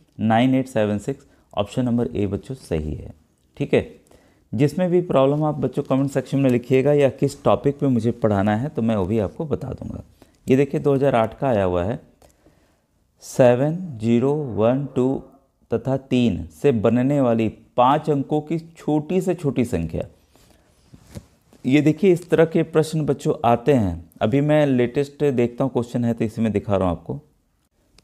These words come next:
ये देखिए दो हज़ार उन्नीस का है, क्वेश्चन नंबर ट्वेंटी फ़ाइव देखिएगा।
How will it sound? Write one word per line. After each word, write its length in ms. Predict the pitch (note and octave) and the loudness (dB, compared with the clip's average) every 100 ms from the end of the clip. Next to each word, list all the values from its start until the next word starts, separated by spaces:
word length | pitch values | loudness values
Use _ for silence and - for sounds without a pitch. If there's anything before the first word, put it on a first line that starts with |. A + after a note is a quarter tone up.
| B2+ | 0
ये 80 | |
देखिए 280 | C#3+ D3 D#3+ | 2 2 0
दो 200 | B2+ C3 | 4 4
हज़ार 180 | C#3+ D3 | 6 4
उन्नीस 360 | C#3 B2+ C3+ C3+ | 2 2 0 -2
का 160 | C3 | 0
है, 160 | A#2+ D3 | 0 -2
क्वेश्चन 360 | - A#2 - | -4 -4 -2
नंबर 180 | C3 B2+ | -2 -2
ट्वेंटी 260 | B2+ A#2 A2+ | 0 -2 0
फ़ाइव 200 | A2+ A2+ | 0 0
देखिएगा। 480 | G#2 F#2 G2 G#2 | 0 -2 -2 -2